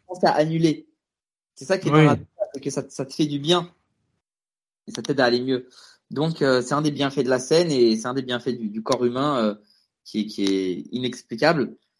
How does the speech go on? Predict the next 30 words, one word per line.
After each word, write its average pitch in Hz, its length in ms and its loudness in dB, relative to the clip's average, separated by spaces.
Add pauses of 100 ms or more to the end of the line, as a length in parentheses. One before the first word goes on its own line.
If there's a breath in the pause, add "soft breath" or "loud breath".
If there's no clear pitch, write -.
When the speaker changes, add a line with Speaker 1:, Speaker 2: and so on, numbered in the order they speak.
(300)
Speaker 1:
Et, 120 220 6
euh, 107 1120 2
et 110 80 -4
c'est - 140 -2
un 151 100 0
des 151 80 2
trucs 139 220 -6
fous - 220 -2
qui, 123 300 -4
qui 110 160 -6
m'a, 104 300 2
qui - 180 -12
m'est 101 80 -2
aussi 107 240 0
arrivé. 139 280 2
Mais 131 100 0
bon, 113 240 -2
les 98 80 -4
gens 123 100 -6
n'ont, 98 240 -6
les 95 80 -10
gens 120 120 -8
n'ont, 95 280 -8 (300)
n'ont 101 80 -20
jamais 101 180 -8
vu. 131 240 -16 (400)
Speaker 2:
Mais 120 200 6
il 123 40 6
y 127 60 8
a, 120 420 2